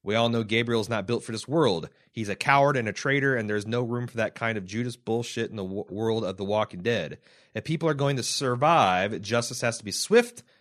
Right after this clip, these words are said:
and being a liability usually means you get put to death fast. At the climax of this episode, we see this dynamic writ large. Glenn is poised to kill Dickolas,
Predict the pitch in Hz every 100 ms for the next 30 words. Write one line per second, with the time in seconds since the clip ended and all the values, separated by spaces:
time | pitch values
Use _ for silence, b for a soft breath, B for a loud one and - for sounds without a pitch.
0 | - 101 120 131 117 117 117 117 113 107
1 | 110 107 104 104 98 107 - 113 - 95
2 | 107 101 - 101 90 78 - - b b
3 | b b 98 - - 165 170 151 139 -
4 | 117 113 117 123 117 123 113 104 101 -
5 | 120 113 110 98 104 101 98 92 101 92
6 | 107 87 76 - - _ _ 101 113 104
7 | - 123 117 104 - 120 110 92 135 151
8 | 165 160 -